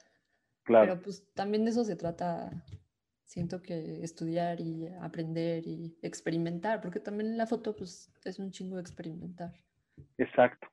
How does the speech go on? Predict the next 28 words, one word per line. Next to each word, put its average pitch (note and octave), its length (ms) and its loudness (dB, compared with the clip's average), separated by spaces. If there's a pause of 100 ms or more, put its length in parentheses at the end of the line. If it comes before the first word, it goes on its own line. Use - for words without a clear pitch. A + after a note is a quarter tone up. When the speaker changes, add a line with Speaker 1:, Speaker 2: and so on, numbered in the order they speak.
(140)
Speaker 1:
exacto, C3 420 6
exa-, D3 260 4
eh, D#3 260 6 (100)
no D#3+ 220 6
me E3+ 80 8
acuerdo E3+ 240 8
con C#3+ 100 2
quién D3+ 160 6
lo D3 80 6
platicaba C3 480 6
apenas, C3+ 400 2 (100)
que G#2 340 0 (580)
con A#2 140 8
Andrea C3+ 280 10
Tejeda, A#2+ 520 6 (180)
si G#2+ 120 -2
mal A2 240 0
no A2 120 -2
recuerdo, A2 520 0 (720)
que, C3 140 10
pues, B2 200 6
decíamos, C3 460 10
¿no? C#3+ 120 12
La F#3+ 160 10
parte C#3 240 6
técnica C#3 420 4
realmente B2 540 6
la, F2+ 600 2